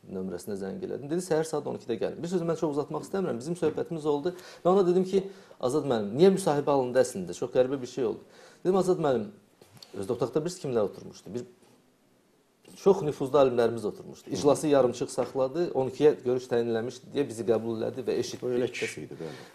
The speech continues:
Speaker 1: Ə, orada oturmuşdu Ziyad Səmədzadə, Yaşar Qarayev və digərləri. Dedim, yəni ki, hamısı akademiklə oturublar. O dedi, "Siz beş dəqiqə orada dəvət elədi." Mən rejissorla getmişdim.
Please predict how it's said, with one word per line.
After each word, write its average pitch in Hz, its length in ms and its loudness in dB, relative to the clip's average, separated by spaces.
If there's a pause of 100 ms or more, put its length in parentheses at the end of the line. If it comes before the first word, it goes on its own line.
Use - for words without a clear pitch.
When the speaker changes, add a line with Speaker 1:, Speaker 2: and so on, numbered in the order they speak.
Speaker 1:
Ə, 131 360 2
orada 160 280 8
oturmuşdu 147 400 -6
Ziyad 127 160 2
Səmədzadə, 98 640 -2
Yaşar 117 400 -2
Qarayev 107 380 0
və 127 120 0
digərləri. 90 560 -4 (240)
Dedim, 120 180 -4
yəni 104 200 -8
ki, - 100 -14
hamısı 165 260 -8
akademiklə 104 520 -6
oturublar. 127 420 -6 (340)
O 156 100 -2
dedi, 151 120 -10
"Siz 143 300 -10
beş - 220 -6
dəqiqə 98 200 -4
orada 98 260 -4 (540)
dəvət 107 300 -2
elədi." 98 240 -4
Mən 165 120 2
rejissorla 120 420 2
getmişdim. 95 520 -8